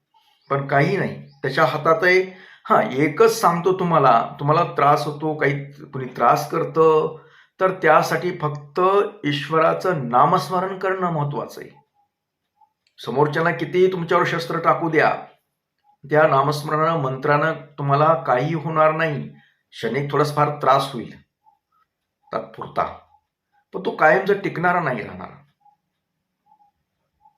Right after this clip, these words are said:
त्याच्यामुळे कधीही कुणाबद्दल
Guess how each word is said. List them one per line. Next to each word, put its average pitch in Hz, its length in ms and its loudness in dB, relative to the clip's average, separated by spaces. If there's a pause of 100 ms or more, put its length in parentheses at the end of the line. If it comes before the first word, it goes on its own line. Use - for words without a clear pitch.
(220)
त्याच्यामुळे 160 500 -2 (120)
कधीही 185 640 -4
कुणाबद्दल 143 1000 2